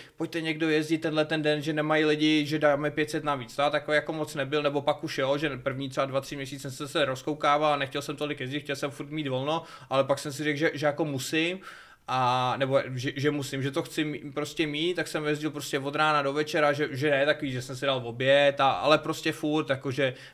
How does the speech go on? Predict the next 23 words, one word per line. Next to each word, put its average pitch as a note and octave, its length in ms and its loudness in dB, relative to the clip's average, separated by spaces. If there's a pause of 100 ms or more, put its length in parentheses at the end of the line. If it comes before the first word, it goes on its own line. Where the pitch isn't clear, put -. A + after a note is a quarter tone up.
non-stop, D3 480 -2
non-stop, D3 440 -2
non-stop, D3 460 2
a - 20 2
ještě - 240 -2
jsem C3+ 240 -8
byl C3+ 220 -8
poslední C#3+ 480 -2
kolečko, C#3+ 340 -2
takže C3+ 200 0
jsem C3+ 160 -6
fakt, C3 240 -2
mě C3+ 220 -2
pak C3 180 -2
dal C3+ 120 4
jakou C3+ 260 2
sněnu, C3+ 300 -4
která C3 320 4
byla C3 200 2
od B2+ 140 0
šesti C#3 280 -6
od C3 140 -2
rána C3+ 400 2